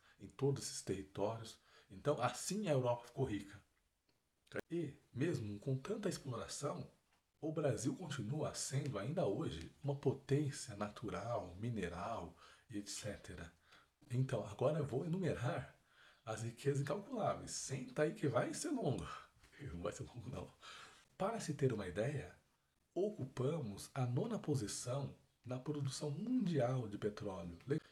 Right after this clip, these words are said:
E lembrando que, segundo alguns estudantes da área,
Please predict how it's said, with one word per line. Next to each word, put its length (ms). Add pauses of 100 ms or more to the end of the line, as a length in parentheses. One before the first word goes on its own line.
E 80
lembrando 760 (240)
que, 140
segundo 540
alguns 600 (300)
estudantes 840
da 120
área, 380